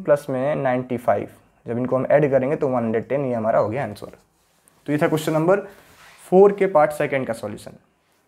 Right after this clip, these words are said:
Then आपका नेक्स्ट क्वेश्चन है क्वेश्चन नंबर फ़ाइव। तो इस वीडियो का ये आखिरी क्वेश्चन होगा, then बाकी जो भी क्वेश्चंस हैं इनको हम लोग नेक्स्ट वीडियो में सॉल्व करेंगे, ठीक है। तो क्वेश्चन नंबर फ़ाइव में हमें दे रखा है कि the first and the last term of an A P is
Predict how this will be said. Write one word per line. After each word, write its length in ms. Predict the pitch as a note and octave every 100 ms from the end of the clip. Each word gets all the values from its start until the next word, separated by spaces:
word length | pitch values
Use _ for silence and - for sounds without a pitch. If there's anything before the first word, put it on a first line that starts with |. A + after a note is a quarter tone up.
| _
Then 160 | D3 F3+
आपका 200 | E3+ E3
नेक्स्ट 240 | F3 F3
क्वेश्चन 360 | - D#3 E3 D3+
है 40 |
क्वेश्चन 260 | D#3 D3 D3
नंबर 180 | C3+ C#3+
फ़ाइव। 240 | D3+ A2 - - - _ - - _ - - _ - - - - - - - -
तो 60 |
इस 120 | D#3+ F3
वीडियो 180 | F3 F3+
का 80 |
ये 60 | E3+
आखिरी 240 | D#3+ E3+
क्वेश्चन 300 | F#3+ F3+ F3+
होगा, 200 | F3 F#3 G3+
then 240 | C3+ D3+
बाकी 240 | C#3 C#3+ E3+
जो 100 | D#3
भी 100 | F3
क्वेश्चंस 340 | D#3+ - E3+
हैं 60 | D#3+
इनको 180 | D#3 D#3+
हम 60 |
लोग 100 | D#3+
नेक्स्ट 260 | C#3 E3 -
वीडियो 180 | D#3+ E3
में 80 | E3
सॉल्व 240 | D#3 D#3
करेंगे, 360 | D#3+ D#3+ F3 A3+ - -
ठीक 140 | -
है। 60 | F#3+
तो 360 | - _ -
क्वेश्चन 220 | D3+ D3 E3
नंबर 140 | D#3+
फ़ाइव 280 | D#3 E3+ G#3
में 80 | G3
हमें 140 | G3
दे 80 | F3
रखा 280 | E3+ E3+ C3+
है 240 | A#2+ F#3 - _ _ _ _ - _ _ _ E3
कि 40 |
the 120 | E3
first 380 | E3 F3+ G3+ G#3+
and 120 | F3+
the 60 | E3
last 300 | E3 F3 -
term 160 | F3 E3
of 60 |
an 100 | D#3+
A 80 | D#3
P 180 | D#3+ F3+
is 140 | F#3